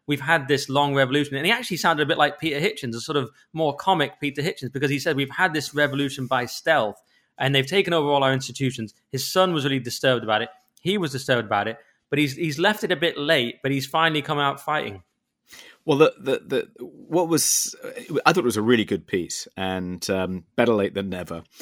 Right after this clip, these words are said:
Speaker 2: Um, and, you know, he, he, he's not exactly been woke before now. I mean, it's not a kind of Road to Damascus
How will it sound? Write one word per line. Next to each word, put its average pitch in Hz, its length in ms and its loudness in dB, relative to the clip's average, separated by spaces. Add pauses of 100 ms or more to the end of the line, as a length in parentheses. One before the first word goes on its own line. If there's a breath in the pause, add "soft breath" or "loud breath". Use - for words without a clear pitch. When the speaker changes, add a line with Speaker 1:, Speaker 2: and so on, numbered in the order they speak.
(360 loud breath)
Speaker 2:
Um, 101 220 -4
and, 196 120 -2
you 180 60 0
know, 143 140 -4
he, 139 100 -2
he, 156 120 -10
he's 170 360 -8
not 156 160 2
exactly 110 340 -2
been 92 260 -4
woke 110 320 2
before 92 300 -6
now. 85 200 -14
I 92 60 -4
mean, 104 120 -2
it's 101 140 -6
not 110 140 -2
a 87 40 -2
kind 90 200 -6
of 80 120 -10
Road 95 240 -2
to 90 80 -6
Damascus 85 680 -8